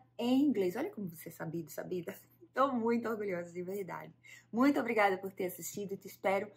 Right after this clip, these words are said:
nos nossos próximos vídeos. Se você tiver alguma recomendação de outra música que você gosta, coloca aqui nos comentários, porque de repente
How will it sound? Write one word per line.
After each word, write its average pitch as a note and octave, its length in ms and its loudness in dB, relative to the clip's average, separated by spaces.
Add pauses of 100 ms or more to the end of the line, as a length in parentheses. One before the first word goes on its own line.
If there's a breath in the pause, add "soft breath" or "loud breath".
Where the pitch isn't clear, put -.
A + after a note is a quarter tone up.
(180 soft breath)
nos F#3+ 120 -8
nossos F3 240 -4
próximos F3+ 440 0
vídeos. C#3+ 240 -10
Se - 80 -12
você E3 180 -6
tiver G3+ 220 4
alguma G3+ 340 2
recomendação A3 680 -2
de G3+ 100 -2
outra G3+ 200 -4
música F#3 260 -6
que - 80 -16
você F3 180 -10
gosta, B3 400 2 (360 loud breath)
coloca B3+ 300 4
aqui B3+ 140 -2
nos A#3 120 -2
comentários, G#3+ 500 0
porque G3 380 -4
de F#3 140 -10
repente B3 480 0